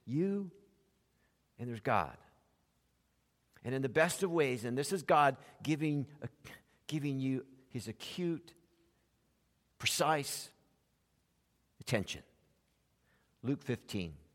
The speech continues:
Suppose one of you had a hundred sheep and loses one of them. Doesn't, doesn't the shepherd leave the ninety-nine in the open country and go after the lost sheep until he finds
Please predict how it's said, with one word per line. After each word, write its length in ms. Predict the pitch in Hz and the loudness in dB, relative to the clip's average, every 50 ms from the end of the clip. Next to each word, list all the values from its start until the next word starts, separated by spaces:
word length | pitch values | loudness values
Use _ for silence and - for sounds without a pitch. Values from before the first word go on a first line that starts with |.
| _ _ _ _ _ _ _ _ _ _ _ _ _ _ | _ _ _ _ _ _ _ _ _ _ _ _ _ _
Suppose 480 | - - 117 113 143 139 135 135 110 117 | -12 -10 -6 -2 0 2 2 0 0 -2
one 160 | 123 131 139 | 0 0 0
of 140 | 135 127 131 | 0 0 0
you 120 | 135 131 | 0 0
had 200 | 127 131 127 123 | 2 2 2 2
a 80 | 120 117 | 2 0
hundred 320 | 127 135 135 127 127 - | -2 -2 -2 -4 -4 -4
sheep 320 | - - 143 139 131 - - | -4 -2 -2 -4 -4 -4 -6
and 140 | 117 117 | -4 -2
loses 340 | 117 135 139 117 123 113 107 | -2 -2 -2 -4 -6 -6 -6
one 200 | 107 120 131 147 | -4 -2 -2 -2
of 140 | 160 160 156 | -2 -2 -2
them. 320 | 170 185 196 202 202 202 - - - _ _ _ _ _ _ _ _ _ _ _ _ _ _ _ _ _ _ | -2 -2 -2 -2 -4 -6 -10 -16 -20 _ _ _ _ _ _ _ _ _ _ _ _ _ _ _ _ _ _
Doesn't, 380 | - 131 139 131 135 156 147 151 - - - | 0 2 2 2 2 0 -2 -4 -8 -12 -2
doesn't 300 | - 127 131 147 156 147 | 0 0 0 0 -2 -2
the 40 | - | -4
shepherd 480 | 135 - - 156 151 - 170 165 123 120 | -2 2 2 2 2 2 -2 -4 -2 -2
leave 260 | 135 139 147 147 127 | -2 0 0 -2 -2
the 60 | 147 | -2
ninety-nine 720 | 147 139 143 143 147 143 147 147 147 147 147 151 156 156 151 | 0 2 4 4 4 4 2 2 4 4 4 4 4 2 2
in 100 | 151 139 | 0 2
the 100 | 139 143 | 4 4
open 260 | 151 156 151 151 143 | 4 4 2 -2 -4
country 360 | - - 156 160 - - 175 | -2 0 -2 0 0 0 0
and 100 | 165 147 | 0 2
go 180 | 123 147 143 143 | 2 4 6 6
after 240 | 143 147 147 - 143 | 6 6 4 0 -2
the 140 | 139 143 139 | 0 2 4
lost 320 | 139 139 143 147 156 - | 6 8 8 8 6 4
sheep 380 | - - - 156 170 - - 139 | 0 -4 -4 -4 -4 -4 -6 -8
until 240 | 127 - 151 139 | -2 0 0 0
he 80 | 139 135 | 0 -2
finds 640 | 139 - 143 135 147 147 156 170 175 175 175 - - | -2 0 2 4 4 4 4 2 0 -2 -4 -6 -10